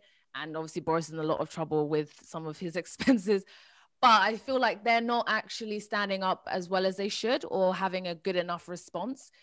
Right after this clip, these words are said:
At the end of the day, people are losing their lives on both sides. And I think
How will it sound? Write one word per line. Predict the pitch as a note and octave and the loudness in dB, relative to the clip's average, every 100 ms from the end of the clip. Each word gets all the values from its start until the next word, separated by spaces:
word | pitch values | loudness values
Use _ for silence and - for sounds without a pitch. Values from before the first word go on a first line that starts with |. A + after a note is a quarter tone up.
| - | -14
At | D#3+ | -6
the | F#3+ | -6
end | F#3+ | -6
of | F3 | -8
the | F3 | -6
day, | E3 E3+ A3+ A#3+ _ | -2 -2 -2 -8 _
people | G3+ F3+ | -10 -4
are | F3 | -2
losing | F3+ E3 E3+ | -2 -6 -6
their | D#3+ | -4
lives | D#3+ F3 G3+ | -2 -2 -4
on | D#3+ | -6
both | D#3 D#3+ | -4 -4
sides. | - D#3+ F#3+ B3 - | -2 -2 -2 -4 -8
And | E3 | -10
I | E3 | -10
think | D#3+ F3 | -10 -12